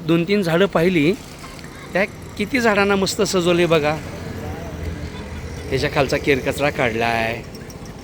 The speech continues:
त्याच्यानंतर हे झाड ठाकठीक केले, त्याच्या फांद्या थोड्याशा हलक्या हलक्या बाजूला काढून त्याच्या उंचीला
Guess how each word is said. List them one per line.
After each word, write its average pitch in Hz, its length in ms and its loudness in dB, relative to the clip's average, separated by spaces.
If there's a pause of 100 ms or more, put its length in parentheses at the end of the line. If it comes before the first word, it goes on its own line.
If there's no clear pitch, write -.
(540)
त्याच्यानंतर 135 580 0
हे 131 240 0
झाड 139 320 0 (880)
ठाकठीक 143 380 -4
केले, 120 580 0 (880)
त्याच्या 127 220 -2
फांद्या 143 760 2
थोड्याशा 135 280 -2
हलक्या 139 280 0
हलक्या 135 220 -2
बाजूला 139 360 2
काढून 139 360 2 (600)
त्याच्या 147 240 0
उंचीला 151 640 2